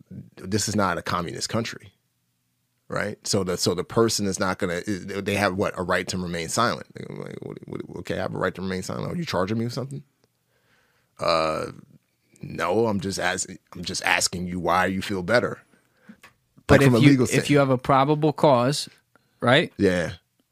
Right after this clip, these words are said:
Speaker 2: You take 'em downtown, you lift up their shirt and you see a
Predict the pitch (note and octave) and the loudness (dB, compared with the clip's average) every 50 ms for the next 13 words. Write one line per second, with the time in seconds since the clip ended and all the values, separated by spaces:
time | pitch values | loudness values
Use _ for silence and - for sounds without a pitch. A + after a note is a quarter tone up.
0 | _ _ _ _ _ _ _ _ - B2+ B2+ A#2+ - - D3 C#3+ - D3 C#3+ C3+ | _ _ _ _ _ _ _ _ -2 0 0 2 4 2 2 4 4 4 4 6
1 | D3 C#3+ D3 D3 C#3 - E3 E3 D3 B2 C3 D3+ D#3+ - _ _ _ _ _ _ | 6 6 6 4 4 6 6 6 8 6 6 4 0 -2 _ _ _ _ _ _
2 | _ _ _ _ _ _ _ _ _ - A#2+ C3 D3 D3 - D#3+ D3 C3 - D3 | _ _ _ _ _ _ _ _ _ -4 0 0 0 2 4 2 2 4 4 2
3 | C#3+ B2+ - - E3+ E3 D3+ G2+ B2 C3 B2+ B2 - C#3 C#3 C3 B2 A#2+ A#2 | 0 2 2 2 4 4 4 4 2 0 0 0 0 2 2 4 4 2 2